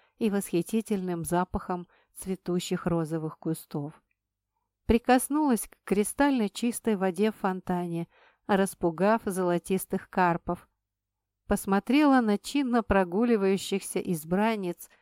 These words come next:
в ярких платьях. Заметив среди них Маргарет, хотела было подойти, но та, завидев меня, вздернула носик и окатила презрительным взглядом,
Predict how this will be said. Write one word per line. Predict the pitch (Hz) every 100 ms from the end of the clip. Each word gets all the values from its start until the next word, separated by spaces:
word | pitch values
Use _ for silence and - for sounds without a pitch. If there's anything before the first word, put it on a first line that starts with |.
| _ 202
в |
ярких | 185 185 175 170 - 185
платьях. | - 185 175 - 185 - _ _ _ _ _ _ _ _ _ -
Заметив | 190 226 277 294 233 190
среди | 202 190 185
них | 185 220 -
Маргарет, | 190 240 233 214 214 208 _ _ _ -
хотела | 233 294 262 240
было | 240 254 233
подойти, | 240 214 226 226 - 311 220 _ _ _ _ _ - 247
но | 247 226
та, | - - 247
завидев | 196 196 196 185 180
меня, | 190 208 233
вздернула | 196 196 190 165 170 165
носик | 170 214 262 - 262 - _ _ -
и | 320
окатила | - 220 208 190 - 240 226 196
презрительным | 180 175 160 180 180 175 170
взглядом, | 160 165 165 156 147 151